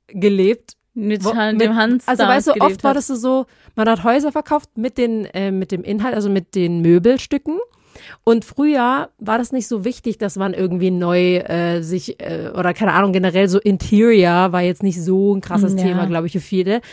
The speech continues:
Speaker 1: Es war halt so, ja, Sch-, Hauptsache Schrank und
Speaker 2: Ja,
Speaker 1: Hauptsache
Speaker 2: genau.
Speaker 1: Bett irgendwie so. Ähm, und das war dann auch so scheißegal,
Speaker 2: Ich glaub,
Speaker 1: von
Speaker 2: Interior
Speaker 1: wem das war, sondern das war eher so, ist es gutes Holz, ist es
Speaker 2: Ja.
Speaker 1: robust? Da hat man mehr auf die Qualität der Möbel geachtet,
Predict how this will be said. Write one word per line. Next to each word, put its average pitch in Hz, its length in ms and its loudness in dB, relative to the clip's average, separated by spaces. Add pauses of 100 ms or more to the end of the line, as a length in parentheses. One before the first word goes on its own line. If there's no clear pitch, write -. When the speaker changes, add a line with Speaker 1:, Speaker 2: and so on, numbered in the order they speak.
(200)
Speaker 1:
Es - 100 -18
war 214 80 -2
halt 214 140 -4
so, 226 80 -8
ja, 196 340 -2
Sch-, - 240 -18
Hauptsache 208 360 -4
Schrank 214 400 -4
und 180 100 -8
Speaker 2:
Ja, 180 80 -2
Speaker 1:
Hauptsache 190 300 0
Speaker 2:
genau. 190 160 0
Speaker 1:
Bett 185 160 -4
irgendwie 233 260 -4
so. 240 180 -2 (580)
Ähm, 214 460 -2
und 208 140 -6
das 202 100 -6
war 220 100 0
dann 214 120 0
auch 208 120 -2
so 190 100 -2
scheißegal, 208 840 -4 (160)
Speaker 2:
Ich - 80 -20
glaub, 196 120 -6
Speaker 1:
von - 100 -6
Speaker 2:
Interior 214 440 2
Speaker 1:
wem 269 220 2
das 226 160 -6
war, 190 160 2
sondern 208 200 0
das 220 140 -4
war 214 120 2
eher 233 240 0
so, 214 320 0 (440)
ist - 240 -6
es 202 280 -6
gutes 214 440 -4
Holz, 240 440 0
ist 202 200 -6
es 202 160 2
Speaker 2:
Ja. 196 80 -2
Speaker 1:
robust? 208 580 0 (320)
Da - 80 -4
hat 208 100 -2
man 226 160 -2
mehr 226 200 0
auf - 100 -6
die - 80 -14
Qualität 208 800 -4
der 185 80 0
Möbel 185 360 0
geachtet, - 600 -6